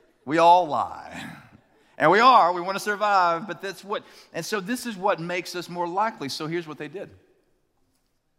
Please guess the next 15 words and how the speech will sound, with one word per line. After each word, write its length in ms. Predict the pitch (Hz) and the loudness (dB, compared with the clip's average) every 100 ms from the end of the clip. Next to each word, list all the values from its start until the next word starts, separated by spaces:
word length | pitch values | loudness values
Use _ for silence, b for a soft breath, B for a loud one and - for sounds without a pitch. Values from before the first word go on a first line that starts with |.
| _ _ - - | _ _ -18 -12
They 80 | 113 | -8
changed 320 | 160 165 120 | -8 -8 -10
the 60 | |
variable 580 | 113 151 196 120 98 95 | -10 -8 -8 -8 -10 -12
of 80 | 95 | -14
this 160 | 90 98 | -16 -18
experiment. 500 | - 117 147 82 _ _ _ _ _ B B B - | -18 -16 -16 -18 _ _ _ _ _ B B B -4
And 80 | 156 | 0
they 60 | |
hired 320 | 156 240 277 | 4 6 6
an 140 | 254 - | 2 -2
actor, 420 | 180 180 - 110 | -4 -4 -6 -10
a 40 | 113 | -6
Carnegie 340 | 165 190 185 | -6 -6 -6
Mellon 320 | 170 156 165 | -4 -2 -2